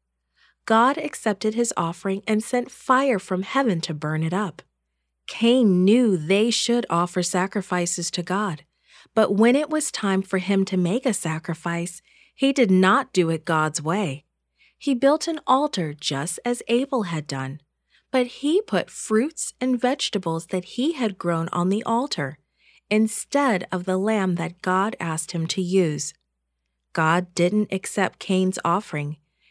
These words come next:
He didn't send fire from heaven to burn it up. Abel tried to tell Cain to do what God said, but Cain was stubborn. He was angry because God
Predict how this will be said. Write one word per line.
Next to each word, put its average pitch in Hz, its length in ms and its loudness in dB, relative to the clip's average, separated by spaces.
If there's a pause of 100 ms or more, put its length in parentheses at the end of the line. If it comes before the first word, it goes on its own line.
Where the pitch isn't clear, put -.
He 254 180 2
didn't 269 400 -2
send 196 340 0
fire 240 440 0
from 180 240 -2
heaven 180 420 -2
to 156 160 -6
burn 151 240 -4
it 151 100 -4
up. 185 300 -4 (1040)
Abel 294 360 4
tried 226 560 0
to 262 100 -6
tell 202 320 -2
Cain 165 440 -4
to - 140 -6
do 247 320 -2
what 190 220 0
God 180 320 -2
said, 233 400 -4 (560)
but 226 220 0
Cain 294 420 -2
was 165 160 0
stubborn. 165 840 -4 (340)
He 294 140 -2
was 240 240 2 (160)
angry 233 460 2
because 185 420 -2
God 226 400 0